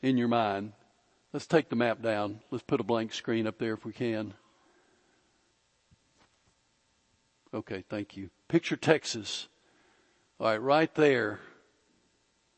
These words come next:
Dallas-Fort Worth. Now let's make a triangle. Dallas-Fort Worth, come down Interstate thirty-five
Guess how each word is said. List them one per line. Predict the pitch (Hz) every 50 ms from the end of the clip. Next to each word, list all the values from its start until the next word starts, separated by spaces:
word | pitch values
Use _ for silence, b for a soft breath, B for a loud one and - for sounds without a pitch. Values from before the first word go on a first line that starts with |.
| _ _ _ _ _ _ _ _ _ -
Dallas-Fort | 135 131 131 127 120 - - - 131 120 113 120
Worth. | 120 107 98 90 - - - - _ _ _ _ _ _ _ _ _ _ _ _ _ _ _ _ _ _ _ _ _ _ _ _ _ _ _ _ _ _
Now | - 123 127 123
let's | 131 127 -
make | 160 147 135 -
a | 131
triangle. | - - 147 127 120 117 107 104 101 98 92 92 - -
Dallas-Fort | 120 131 143 156 156 - - - 170 165 156
Worth, | 165 170 160 139 127 -
come | - 143 139
down | 131 135 135 135 131
Interstate | 143 143 147 131 - 165 151 139 -
thirty-five | - 160 147 139 139 - - 139 127 117 107 101 101 101